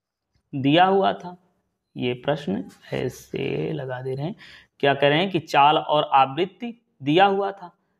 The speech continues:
तो इसको जब सॉल्व करेंगे हम लोग तो ये आया पन्द्रह। इस प्रकार से देखिए, चाल आवृत्ति दिया था, तरंग दैर्ध्य निकालिए, तरंग दैर्ध्य आया एक, एक कंपन में चली गई दूरी के बराबर होता है तरंग दैर्ध्य,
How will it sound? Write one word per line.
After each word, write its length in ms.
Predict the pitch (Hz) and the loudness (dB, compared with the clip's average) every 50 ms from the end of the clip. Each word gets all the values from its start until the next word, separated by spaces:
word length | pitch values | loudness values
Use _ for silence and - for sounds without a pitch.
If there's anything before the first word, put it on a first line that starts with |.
| _ _ _ _ - | _ _ _ _ -4
तो 240 | 147 143 - - - | -2 -2 -2 -2 -4
इसको 320 | - 135 127 - - 160 160 | -6 -8 -6 -4 -2 0 2
जब 160 | 139 147 143 | 4 2 2
सॉल्व 380 | 147 - 147 139 147 160 156 143 | 2 4 4 4 6 4 2 2
करेंगे 360 | - 143 139 139 135 131 131 | 2 2 2 2 2 0 0
हम 200 | 123 127 127 127 | -2 -2 -2 0
लोग 460 | 127 127 139 170 214 254 269 - - _ _ _ _ _ _ - | 2 4 4 4 2 0 -2 -8 -14 _ _ _ _ _ _ 2
तो 60 | 139 | 4
ये 240 | 135 127 131 131 131 - - - | 4 6 6 4 2 0 0 2
आया 240 | 123 123 127 135 143 175 208 - - - | 4 4 4 4 2 0 -2 -6 -6 -4
पन्द्रह। 320 | 127 123 123 120 131 151 | -4 -4 -2 -2 -2 -2
इस 160 | 156 156 147 147 | -2 -4 -8 -8
प्रकार 320 | - 139 139 139 139 135 | -8 -4 0 0 0 0
से 120 | 135 - | -2 -4
देखिए, 320 | 131 135 127 - - - - _ _ _ _ | -4 -6 -6 -6 -10 -14 -14 _ _ _ _
चाल 240 | - 139 135 135 139 | 2 4 4 6 6
आवृत्ति 380 | 135 131 131 139 139 139 151 139 | 4 2 2 -2 -6 -6 -6 -6
दिया 220 | 135 139 156 165 | -2 0 0 0
था, 140 | 160 170 165 | 0 0 -4
तरंग 300 | - - 135 135 139 127 | 0 0 0 0 2 2
दैर्ध्य 240 | 131 139 139 143 160 | 2 2 2 0 -2
निकालिए, 400 | 160 151 160 156 160 160 160 156 | -4 0 0 0 2 0 -2 -2
तरंग 300 | 156 - 139 135 135 131 | 0 2 2 2 2 2
दैर्ध्य 240 | 135 135 135 135 127 | 2 2 2 2 2
आया 240 | 127 131 135 143 151 | 2 2 4 2 2
एक, 300 | - - 139 147 147 - | 2 -2 -4 -4 -4 -6
एक 160 | - 160 156 - | -8 -6 -4 -4
कंपन 240 | 165 160 165 170 165 | -6 -4 -2 -4 -4
में 100 | 165 156 | -4 -2
चली 200 | 143 160 156 151 | -2 0 2 2
गई 120 | 156 151 147 | 2 2 2
दूरी 220 | 147 143 139 139 | 2 2 0 2
के 60 | 143 147 | 0 2
बराबर 300 | 139 139 135 135 139 135 | 2 4 4 4 2 0
होता 200 | 135 139 143 156 | 0 0 -2 -2
है 60 | 156 | -2
तरंग 260 | 160 175 175 175 175 | -2 -2 -4 -2 0
दैर्ध्य, 240 | 180 190 165 135 | 2 2 2 0